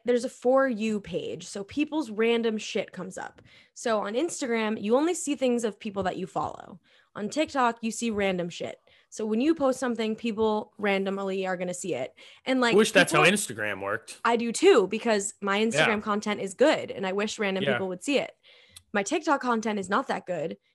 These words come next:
Speaker 1: 'cause I don't get it. And so,
Speaker 2: I don't
Speaker 1: like,
Speaker 2: get it either.
Speaker 1: I'm getting, like, mean comments from, like, fifteen-year-olds being like, "What is this even add? What did you even add to the video?
Speaker 2: <sighs>
Speaker 1: Like, what is the point of this?" And I'm like,
Speaker 2: I
Speaker 1: "Nobody,
Speaker 2: don't
Speaker 1: like,
Speaker 2: get it at all.
Speaker 1: asked you." I'm like, "Nobody asked you to, like, watch this."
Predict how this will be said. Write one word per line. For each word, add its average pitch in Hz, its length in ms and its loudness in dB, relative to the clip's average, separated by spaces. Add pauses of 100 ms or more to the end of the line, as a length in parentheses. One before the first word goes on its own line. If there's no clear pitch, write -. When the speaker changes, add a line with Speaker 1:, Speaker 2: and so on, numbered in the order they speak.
Speaker 1:
'cause 208 100 -10
I 208 80 0
don't 190 140 -2
get 247 180 4
it. - 160 -4 (440)
And 233 140 0
so, 196 340 2 (400)
Speaker 2:
I 123 60 2
don't 120 120 2
Speaker 1:
like, 226 100 4
Speaker 2:
get 101 80 -2
it 98 80 -2
either. 95 260 -6 (160)
Speaker 1:
I'm 277 80 6
getting, 285 200 6
like, 311 120 4
mean 247 420 6
comments 233 480 4
from, 240 200 4
like, 214 180 0
fifteen-year-olds 233 560 4
being 220 140 -2
like, 208 160 -2
"What 196 180 2
is 226 100 4
this 262 160 0
even 269 280 0
add? 185 260 4
What 208 160 -2
did 220 100 0
you 254 60 2
even 262 200 4
add 180 260 2
to 208 80 -10
the 190 80 -6
video? 175 440 -2
Speaker 2:
<sighs> - 40 -8
Speaker 1:
Like, 190 160 -6
what 214 100 4
is 214 80 4
the 233 60 -2
point 202 240 -2
of 170 80 -4
this?" 110 260 -4
And - 100 -6
I'm 226 80 -2
like, 247 200 -2 (100)
Speaker 2:
I 247 60 -10
Speaker 1:
"Nobody, 330 240 2
Speaker 2:
don't 466 100 8
Speaker 1:
like, 466 100 4
Speaker 2:
get 123 140 4
it 113 120 2
at 113 60 2
all. - 200 6
Speaker 1:
asked - 160 -6
you." 403 340 2
I'm 392 140 -2
like, 392 180 -4
"Nobody 370 300 -2
asked 480 280 0
you 494 140 2
to, 494 60 0
like, 403 160 -2
watch - 400 -2
this." - 480 -8